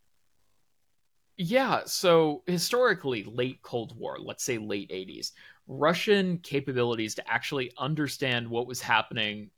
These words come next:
you know, both behind the front line and near the front line was, was pretty close to on par with, with U S capabilities or nato capabilities in general. Um, since then, Russia has fallen behind.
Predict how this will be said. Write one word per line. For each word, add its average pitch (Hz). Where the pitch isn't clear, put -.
you 131
know, 104
both 123
behind 165
the 151
front 127
line 107
and 120
near 113
the 104
front 92
line 98
was, 175
was 165
pretty 359
close 175
to -
on 127
par 123
with, 107
with 123
U 120
S 95
capabilities 87
or 101
nato 113
capabilities 95
in 80
general. 101
Um, 127
since 180
then, 202
Russia 131
has 113
fallen 113
behind. 71